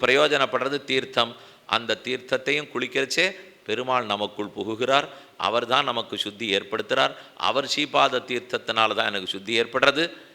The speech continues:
என்றெல்லாம் நினைக்கிறதுனால ஸ்நானத்துக்கு உபயோகி அவர் தான். கடைசியா சொல்றார், தாக சாமகத்துவம், நம்முடைய தாகத்தை எல்லாம் போக்குறாருனால் சம்சாரத்தில் எப்ப அவரை சேவிப்பேனோ, "காணவாராய், காணவாராய்னு"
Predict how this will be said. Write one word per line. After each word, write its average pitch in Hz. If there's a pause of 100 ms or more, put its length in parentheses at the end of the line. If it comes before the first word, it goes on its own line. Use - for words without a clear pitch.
(260)
என்றெல்லாம் 147
நினைக்கிறதுனால 135 (120)
ஸ்நானத்துக்கு 165
உபயோகி 135
அவர் 117
தான். 117 (340)
கடைசியா 117
சொல்றார், 98 (360)
தாக 117
சாமகத்துவம், 101 (300)
நம்முடைய 104
தாகத்தை 123
எல்லாம் 139
போக்குறாருனால் 104 (400)
சம்சாரத்தில் 113
எப்ப 98
அவரை 113
சேவிப்பேனோ, 123 (300)
"காணவாராய், 107
காணவாராய்னு" 101